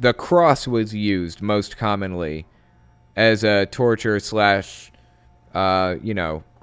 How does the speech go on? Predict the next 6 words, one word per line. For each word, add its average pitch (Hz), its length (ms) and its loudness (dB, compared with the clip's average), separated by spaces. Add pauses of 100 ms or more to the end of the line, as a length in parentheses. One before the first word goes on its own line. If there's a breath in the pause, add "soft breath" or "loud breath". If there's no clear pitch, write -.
capital 104 420 0
punishment 101 580 -8
device 90 520 -2
at 95 200 -2
that 92 260 0
time. 95 360 -4